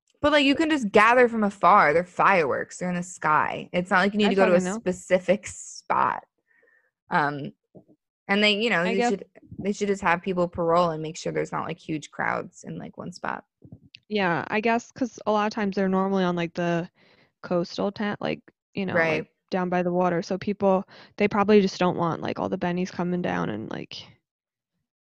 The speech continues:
Speaker 2: you know.
Speaker 1: I get that. I do. But I feel like it's
Speaker 2: Yeah.
Speaker 1: fourth of July weekend, whether you have fireworks or not, I don't really think it's
Speaker 2: People
Speaker 1: gonna
Speaker 2: are gonna
Speaker 1: make
Speaker 2: come down.
Speaker 1: Yeah. And it's supposed
Speaker 2: Yeah.
Speaker 1: to be really nice out too. So I don't think it's gonna make a difference.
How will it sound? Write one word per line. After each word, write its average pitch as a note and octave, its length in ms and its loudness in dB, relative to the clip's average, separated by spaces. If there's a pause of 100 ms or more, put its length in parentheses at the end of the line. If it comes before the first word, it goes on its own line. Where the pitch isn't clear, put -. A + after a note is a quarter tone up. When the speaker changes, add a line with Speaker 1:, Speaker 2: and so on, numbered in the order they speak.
(360)
Speaker 2:
you - 60 -8
know. A#2 180 -8
Speaker 1:
I B3+ 80 2
get F3+ 280 0
that. C#3+ 320 0
I F3+ 120 -4
do. E3 420 -4 (200)
But G3 120 0
I G3+ 120 4
feel G#3 180 2
like F#3+ 120 4
it's F#3 60 4 (120)
Speaker 2:
Yeah. - 40 -6
Speaker 1:
fourth F#3 200 4
of G3 60 2
July F#3+ 300 2
weekend, F3 720 -2
whether F3 320 4
you F3+ 140 2
have E3+ 120 4
fireworks D#3+ 560 0
or D#3+ 80 0
not, D3+ 480 -2
I E3+ 120 0
don't D#3+ 260 -2
really D#3+ 220 -4
think E3 200 -10
it's C#3+ 80 0
Speaker 2:
People F#3+ 140 4
Speaker 1:
gonna A2 120 0
Speaker 2:
are - 20 -2
gonna G#2+ 100 -2
Speaker 1:
make - 80 -8
Speaker 2:
come - 120 -8
down. - 160 -10 (200)
Speaker 1:
Yeah. D#3 360 -2 (200)
And F#3+ 100 2
it's F#3 120 0
supposed - 180 -2
Speaker 2:
Yeah. - 80 0
Speaker 1:
to F3 60 2
be E3+ 60 -4
really D#3+ 200 2
nice D3+ 260 -8
out C3 200 -4
too. B2 240 -2
So - 180 -8
I E3+ 100 4
don't E3+ 160 -2
think E3+ 140 -8
it's D#3 80 -12
gonna C#3 140 -10
make - 160 -12
a - 40 -18
difference. - 540 -16